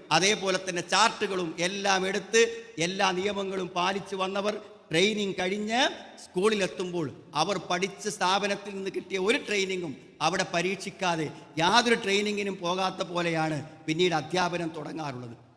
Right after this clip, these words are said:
കുറച്ച് വ്യത്യസ്തമായി നമ്മുടെ അധ്യാപനം നിർവഹിക്കുവാനും ഒരു മദ്രസയിലെ ദീനി അധ്യാപകൻ എന്ന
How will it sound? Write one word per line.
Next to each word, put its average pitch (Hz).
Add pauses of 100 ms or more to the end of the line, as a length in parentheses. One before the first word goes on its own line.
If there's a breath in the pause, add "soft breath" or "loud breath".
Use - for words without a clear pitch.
(160)
കുറച്ച് 247
വ്യത്യസ്തമായി 175 (320)
നമ്മുടെ 160
അധ്യാപനം 185
നിർവഹിക്കുവാനും 165 (280 loud breath)
ഒരു 160
മദ്രസയിലെ 208
ദീനി 202
അധ്യാപകൻ 180
എന്ന 160